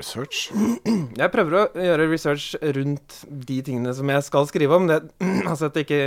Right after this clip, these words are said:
Speaker 2: jeg setter meg ikke ned og leser fem bøker, eh, seks, syv bøker om, eh, om akkurat den tidsperioden nødvendigvis. Men jeg prøver å finne ut hva er det, hva er det jeg må finne ut, hva er det jeg må vite sikkert at det er, eh, er riktig, historisk korrekt.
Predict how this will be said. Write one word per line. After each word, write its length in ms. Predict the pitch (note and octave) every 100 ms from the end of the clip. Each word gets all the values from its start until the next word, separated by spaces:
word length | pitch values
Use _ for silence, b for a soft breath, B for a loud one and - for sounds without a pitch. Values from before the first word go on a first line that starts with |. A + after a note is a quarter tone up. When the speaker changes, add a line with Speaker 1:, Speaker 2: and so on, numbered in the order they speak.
| C3+
Speaker 2:
jeg 140 | C3 C3
setter 160 | B2+
meg 140 | A#2+ A#2+
ikke 80 | C#3
ned 100 | A#2
og 60 |
leser 460 | A2 G2+ - A#2 A2+
fem 240 | A2 A2+ G#2+
bøker, 400 | F#2+ - A#2 A2+ A2+ A2
eh, 20 | A2
seks, 300 | A2+ - -
syv 160 | B2 A2+
bøker 260 | G#2 G#2 A2+
om, 160 | A2+ A#2
eh, 240 | A2+ A2+ B2
om 220 | A#2 A#2+ -
akkurat 240 | - - A#2+
den 80 | A#2+
tidsperioden 480 | A2 - B2 A#2+ C3
nødvendigvis. 640 | B2 A2 A#2 C#3+ - -
Men 140 | C#3
jeg 80 | B2+
prøver 160 | C#3 A#2
å 80 | A#2+
finne 240 | C3 A2
ut 80 | A#2+
hva 160 | A2 G#2+ G#2
er 100 | G#2
det, 140 | A2+ - b b b b b _
hva 160 | C#3 B2+
er 20 | A#2+
det 20 | A#2
jeg 60 | B2
må 60 | C#3+
finne 240 | A#2 G#2+
ut, 80 | -
hva 220 | B2+ C#3+
er 60 | C3
det 60 | B2+
jeg 60 |
må 80 | C3+
vite 320 | C3+ A#2 - -
sikkert 400 | - A#2+ - G2+
at 80 |
det 140 | A2+ A2
er, 140 | A2+ A2+
eh, 300 | A#2 A#2 A2 A#2+
er 80 | B2
riktig, 260 | - - C#3
historisk 460 | B2+ B2 A#2 -
korrekt. 340 | F3+ F#3+ -